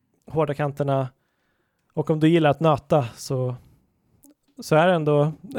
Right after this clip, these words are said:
<laughs> det är ju ändå en upplevelse att få, få ta del av den här, de här kontrollmekanikerna. Eh, det är fint att se hur väl partikeleffekter görs på PlayStation fem, liksom. Det,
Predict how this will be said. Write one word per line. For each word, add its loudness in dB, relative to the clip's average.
<laughs> -12
det -4
är 2
ju 6
ändå 4
en 2
upplevelse 2
att 0
få, 2
få -4
ta -2
del 0
av -2
den -4
här, -2
de -6
här 2
kontrollmekanikerna. -2
Eh, 2
det 0
är 8
fint 2
att 0
se 4
hur 4
väl 4
partikeleffekter 0
görs 4
på 0
PlayStation -6
fem, -8
liksom. -14
Det, 0